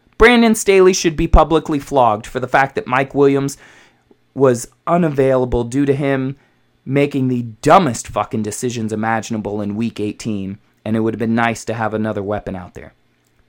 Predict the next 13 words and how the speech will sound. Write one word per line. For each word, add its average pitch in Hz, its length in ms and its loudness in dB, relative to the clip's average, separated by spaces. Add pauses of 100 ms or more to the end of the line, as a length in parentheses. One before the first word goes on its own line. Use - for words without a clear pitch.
(340)
But 123 340 4 (1700)
<coughs> - 80 6 (1600)
giving 170 240 2
up 151 140 4
a 120 60 -4
twenty-seven 143 580 0
point 131 240 -2
lead 123 180 -2
in 104 80 -2
the 98 60 -10
playoffs 110 520 -2 (640)
is 120 220 0 (140)
unforgivable, 104 840 -2